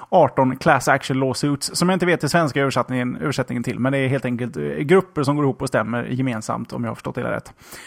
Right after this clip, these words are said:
Eh, nu är det avgjort. Och resultatet av denna långa och dyra rättsprocess är att varje inblandad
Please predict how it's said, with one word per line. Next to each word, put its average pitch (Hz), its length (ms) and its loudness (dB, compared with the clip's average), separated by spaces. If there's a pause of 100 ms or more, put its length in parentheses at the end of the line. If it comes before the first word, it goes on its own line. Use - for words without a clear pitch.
(120)
Eh, 139 160 0
nu 160 120 0
är 135 60 2
det 139 60 2
avgjort. 135 380 0 (260)
Och - 400 -2
resultatet 180 640 2
av 147 160 2
denna 131 340 0
långa 151 460 4
och 123 160 0
dyra 123 420 2
rättsprocess 135 600 -4
är 101 80 -8
att 120 140 -2
varje 151 320 2
inblandad 120 460 0